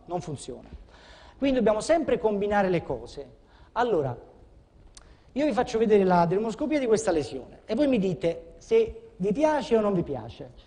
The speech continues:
Votate. Se vi piace o non ci piace. Verde o rosso? Verde o rosso?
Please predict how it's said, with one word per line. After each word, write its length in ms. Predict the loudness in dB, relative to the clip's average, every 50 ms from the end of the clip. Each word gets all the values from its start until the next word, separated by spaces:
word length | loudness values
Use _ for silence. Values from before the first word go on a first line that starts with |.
| _ -10
Votate. 540 | -6 -4 -4 -4 -4 -6 -8 -12 -14 -18 -20 -20 -20 _ _ _ _ _ _ _ -20 -20 -20 -20 -20 -20 -20 -20 _ _ -20 -20 -20 -20 -20 -20 -20 -20 -20 -20 -20 -20 -20 -20 -20 -20 -20 _ -20 -20 -20 -20 -20 -20 -20 -20 -20 -20 -20 -20 -20 -20 -20 -20 -20 -20 -20 -20 -20 -20 -20
Se 180 | -20 -18 -14 -12
vi 140 | -10 -10 -6
piace 320 | 0 2 2 2 4 2
o 20 | 0
non 120 | 0 0
ci 120 | 0 0
piace. 240 | 0 0 0 2 6
Verde 260 | 8 8 8 10 10
o 60 | 8 8
rosso? 420 | 8 6 2 -2 -6 -10 -10 -10 -6 0
Verde 280 | 2 4 4 6 6
o 40 | 4
rosso? 300 | 4 4 0 -4 -8 -14